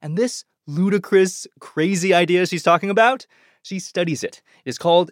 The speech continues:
industrial policy. That is the general term for whenever the government tries to promote specific sectors of the economy. The idea is maybe they can supercharge economic growth by giving money to certain kinds of businesses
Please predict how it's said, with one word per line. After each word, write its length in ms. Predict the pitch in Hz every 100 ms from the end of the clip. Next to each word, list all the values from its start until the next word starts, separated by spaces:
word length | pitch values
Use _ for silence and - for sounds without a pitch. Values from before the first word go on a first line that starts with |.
| -
industrial 840 | 151 127 135 - - 135 127 117
policy. 580 | - 113 95 - - _ _ _ _
That 240 | - 143 -
is 180 | 143 123
the 160 | 131
general 300 | 127 120 131
term 420 | 143 - 120 113 113
for 320 | - 104 107
whenever 260 | 104 127
the 80 | 165
government 440 | 156 139 139 131 - -
tries 340 | 135 117 120
to 180 | - 107
promote 500 | - 113 123 139 - _
specific 680 | - 135 - 175 160 165 -
sectors 440 | 135 123 123 120
of 260 | - 104 101
the 100 | 107
economy. 500 | 101 104 87 - - _ _ - _ -
The 80 |
idea 220 | 120 147 147
is 160 | 127
maybe 160 | 117 123
they 100 | 123
can 220 | 135 131 - -
supercharge 680 | - 135 180 175 180 180
economic 460 | 185 190 190 196 -
growth 460 | 254 226 101 - -
by 320 | 117 117 117 _
giving 260 | - 127 165
money 320 | 190 185 156
to 260 | - 135 127 -
certain 340 | - 139 147
kinds 300 | 139 147 143
of 100 | 139
businesses 580 | 147 185 139 - - -